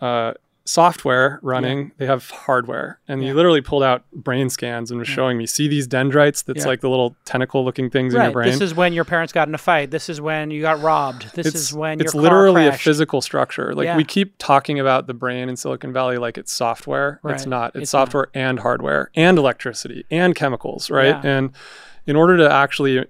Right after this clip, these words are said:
Speaker 1: change things, psychedelics or silent meditation retreats or any of these altered state experiences that you can do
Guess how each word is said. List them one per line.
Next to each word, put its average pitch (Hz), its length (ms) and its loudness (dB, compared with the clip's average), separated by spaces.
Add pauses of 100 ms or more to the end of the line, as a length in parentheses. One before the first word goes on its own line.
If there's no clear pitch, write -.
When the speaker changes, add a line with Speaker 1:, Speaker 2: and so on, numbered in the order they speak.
(120)
Speaker 1:
change 160 460 -2
things, 127 360 -6 (300)
psychedelics 180 760 2
or 131 300 0 (720)
silent 170 300 2
meditation 165 460 2
retreats 160 420 0
or 143 60 2
any 143 160 4
of 160 40 4
these 156 140 2
altered 135 400 2
state 139 340 0
experiences 139 600 -2
that 139 60 -8
you 135 120 -4
can 127 200 -4
do 135 320 0